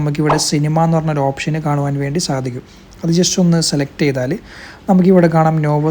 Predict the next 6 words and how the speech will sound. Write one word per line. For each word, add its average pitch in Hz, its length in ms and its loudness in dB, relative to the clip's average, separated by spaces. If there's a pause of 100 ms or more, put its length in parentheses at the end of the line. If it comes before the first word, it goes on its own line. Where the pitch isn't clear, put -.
സിനിമാസിൽ 151 540 -2
ഇരുപത്തഞ്ച് 151 560 -2
ശതമാനം 147 500 -2 (220)
ഓഫ് 139 240 -6
ഉണ്ട്. 147 200 -2 (680)
അതുപോലെ 160 280 2